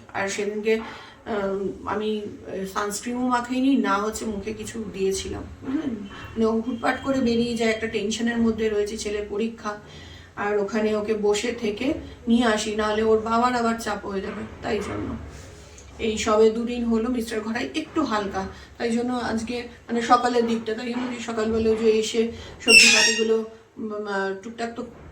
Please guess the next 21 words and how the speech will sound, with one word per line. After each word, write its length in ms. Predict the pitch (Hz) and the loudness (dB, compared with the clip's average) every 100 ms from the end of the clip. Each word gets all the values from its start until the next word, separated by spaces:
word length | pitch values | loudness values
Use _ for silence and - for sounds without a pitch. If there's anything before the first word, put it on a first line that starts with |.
| - | -10
কিনে 200 | 247 240 | -4 4
আনলেন, 440 | 226 220 220 233 - | 8 8 6 4 0
প্লাস 260 | 262 214 | -2 -4
হচ্ছে 240 | 214 220 214 | -8 -6 -6
ধুয়ে 320 | 196 220 214 | -4 -4 -2
দিলেন, 440 | 214 208 220 226 - | -4 -8 -8 -12 -12
তারপরে 320 | 202 196 208 | -10 -8 -8
ওই 60 | 202 | -8
যে 120 | 220 | -8
চিকেনটা 520 | - 226 220 214 214 | -10 -6 -6 -6 -8
নিয়ে 260 | 208 208 202 | -8 -8 -10
এসে 220 | - 220 | -10 -12
দিলেন। 400 | 202 202 220 226 - _ 220 | -10 -12 -12 -14 -16 _ -6
যখন 260 | 208 226 | -2 0
উনি 140 | 233 233 | 2 2
হালকা 360 | 226 208 220 | -2 -2 -4
থাকেন, 300 | 226 247 294 | -6 -6 -6
তখন 240 | 240 226 220 | -6 -6 -6
আমাকে 440 | 214 220 214 226 - - - | -6 -6 -6 -8 -10 -16 -2
অনেক 260 | 226 220 196 | 0 0 -2
হেল্প 160 | 196 | -4